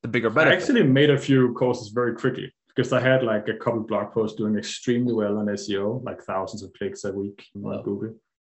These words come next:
Speaker 2: organic. And I was like, "What do I do with these blog posts? Like, what do I
Speaker 1: Yeah.
Speaker 2: actually do as a C T A?" And I was like, "What if I just spend an hour or two taking the content in that blog post, chopping it up and making it into a course?" So, like, I did that in, like,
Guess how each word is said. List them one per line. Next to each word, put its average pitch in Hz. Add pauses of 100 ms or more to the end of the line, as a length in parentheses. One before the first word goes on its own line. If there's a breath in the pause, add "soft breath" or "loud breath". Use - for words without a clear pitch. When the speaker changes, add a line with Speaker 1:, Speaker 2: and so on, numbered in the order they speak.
Speaker 2:
organic. 110
And 113
I 107
was 107
like, 101
"What 110
do 143
I 117
do -
with 120
these 110
blog 123
posts? -
Like, 98
what 107
do 120
I 104
Speaker 1:
Yeah. 101
Speaker 2:
actually 104
do 107
as 104
a -
C 107
T 110
A?" 143
And 110
I 107
was 107
like, 113 (420 soft breath)
"What 156
if 170
I 151
just 135
spend 117 (460)
an 113
hour 120 (100)
or 117
two 156 (360)
taking 143
the 131
content 123
in 110
that 110
blog 101
post, 110
chopping 127
it 110
up 104
and 101 (280)
making 107
it 107
into 107
a 101
course?" -
So, 117
like, -
I 160
did 160
that 127
in, 117
like, 104